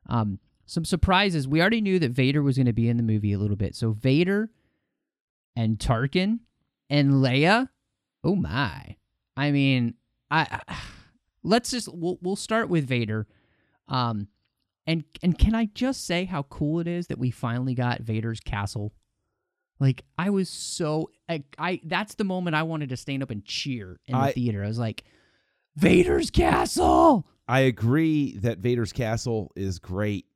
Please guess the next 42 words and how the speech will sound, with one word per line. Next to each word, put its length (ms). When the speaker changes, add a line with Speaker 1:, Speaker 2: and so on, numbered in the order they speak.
Speaker 2:
Uh, 320
the 100
one 280
thing 280
that 100
made 240
that 200
scene 300
jump 260
out 200
at 100
me, 200
that 200
both 260
times 320
I've 140
seen 220
it, 140
is, 420
uh, 380
the, 300
the 120
fact 420
that 280
the 220
convention 760
of 220
popping 380
up 200
the 60
planet 440
name 320
when 180
they 100
go 200
there 340
was 200
broken 440
with 140
Mustafar, 680
and 100
that's 160